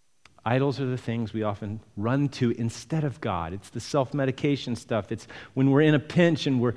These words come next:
suffering, we need relief. And it's especially tempting when trusting in God, following His word seems impossible or extremely hard or unpopular.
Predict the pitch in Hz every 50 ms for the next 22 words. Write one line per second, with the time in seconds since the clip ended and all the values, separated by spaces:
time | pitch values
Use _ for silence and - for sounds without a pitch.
0 | - - - - - - - 185 170 - - - 156 143 131 117 107 98 92 92
1 | - - - _ _ _ _ _ _ - 131 147 147 127 135 143 143 160 185 180
2 | 170 147 - - - - - - - - - _ _ _ - - - - - -
3 | - _ _ _ _ _ _ _ _ _ _ _ _ _ 123 127 139 131 - -
4 | 151 - - - - - - - 180 190 190 190 - - 170 151 139 - - 190
5 | 214 233 214 - - 107 95 101 110 127 131 - - - - - - 135 135 135
6 | 127 - - - 190 196 185 - - - 233 233 240 233 185 139 139 127 127 127
7 | 117 - 175 170 190 202 208 202 196 156 127 151 160 147 - - - 185 185 180
8 | - 180 185 190 196 185 - - - - 208 208 - - 190 165 165 156 - -
9 | 165 165 156 - - - - - - - 180 - - - - - - - 196 214
10 | 226 220 214 196 160 131 123 127 135 147 147 135 - - - - - - _ _
11 | _ _ _ _ _ _ _ _ _ _ _ _ - - 151 160 185 180 185 190
12 | 190 185 180 - 170 190 190 - 175 139 95 80 69